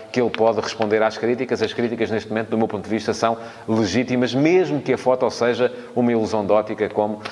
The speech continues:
ah, há quem, ah, alegue. Seguindo em frente e passando para, hum, outro goleador que não está a viver, eh, momentos muito felizes, Bas Dost no Sporting. Bas Dost, ao que se diz,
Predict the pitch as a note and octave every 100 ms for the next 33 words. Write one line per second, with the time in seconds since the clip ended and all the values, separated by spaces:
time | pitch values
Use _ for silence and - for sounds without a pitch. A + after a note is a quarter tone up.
0 | - - G2 - A2 A2 A2+ A2 A2+ G2+
1 | F#2+ F#2 A#2 F#2+ E2 - - - - -
2 | - - - - G#3+ A3 G#3 G3+ G3 F#3+
3 | C3+ G#2+ B2+ B2+ C#3+ E3 D3+ C3+ D3+ D3+
4 | C#3+ C3+ B2+ B2 A#2+ D#3 D#3 D#3 C#3 D3
5 | C#3 B2 A2+ C#3 C#3+ C#3+ B2+ A#2 G#2+ A#2
6 | A2 G2+ G2 G2+ A2+ G#2+ G2 - A2 A2+
7 | A2 - G#2+ C3+ A2+ A#2 G#2+ A2 B2 -
8 | A2+ - B2+ C3 C#3 B2 D3+ C3 E3 E3+
9 | - - D#3 D#3+ D#3+ D#3 D3+ - C3+ C3
10 | E3+ E3+ -